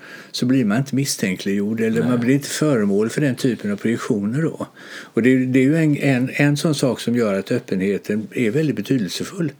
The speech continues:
Speaker 1: Man idkar någon slags profylax mot den typen av generaliseringar. Det har inte med det att göra.
Speaker 2: Mm.
Speaker 1: Så jag, jag kan, jag tycker inte att det var så, utan det var, jag tycker tvärtom, det var många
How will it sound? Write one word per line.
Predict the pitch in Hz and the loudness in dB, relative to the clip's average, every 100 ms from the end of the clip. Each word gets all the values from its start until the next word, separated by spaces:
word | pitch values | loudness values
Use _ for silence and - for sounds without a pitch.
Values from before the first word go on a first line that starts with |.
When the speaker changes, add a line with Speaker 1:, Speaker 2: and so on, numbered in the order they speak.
| - | -10
Speaker 1:
Man | 165 110 117 | -4 0 2
idkar | 131 123 107 | 0 0 -2
någon | 107 | -2
slags | - 113 | -4 -6
profylax | - 117 - 123 113 143 - - | -4 -4 -2 -2 0 -2 -4 -2
mot | 131 | -2
den | 123 104 | -2 -2
typen | - 104 98 | -4 -4 -4
av | |
generaliseringar. | 98 101 101 101 110 - 92 90 101 123 110 | -6 -4 -4 -4 -4 -4 -4 -6 -8 -8 -10
Det | - | -8
har | |
inte | 131 - | -8 -4
med | 120 | -2
det | |
att | 113 127 | -2 -2
göra. | 139 104 117 - - | -2 -4 -6 -14 -16
Speaker 2:
Mm. | 104 90 - _ - | -14 -14 -20 _ -4
Speaker 1:
Så | - | 2
jag, | 123 113 117 | 4 4 4
jag | 120 110 113 | 2 0 0
kan, | 127 123 123 117 120 | -2 0 0 0 0
jag | 117 110 | 2 0
tycker | - 139 | -2 0
inte | 151 143 117 | 2 0 -2
att | 117 | -2
det | |
var | 123 113 | 0 0
så, | 110 117 | 0 0
utan | 110 110 113 113 | 0 0 0 0
det | |
var, | 95 92 107 113 | 2 2 0 2
jag | 101 87 | 0 0
tycker | - 131 | -4 -4
tvärtom, | 143 143 131 127 123 | -2 -2 0 -2 0
det | |
var | 113 107 | 0 2
många | 131 127 107 | 2 2 0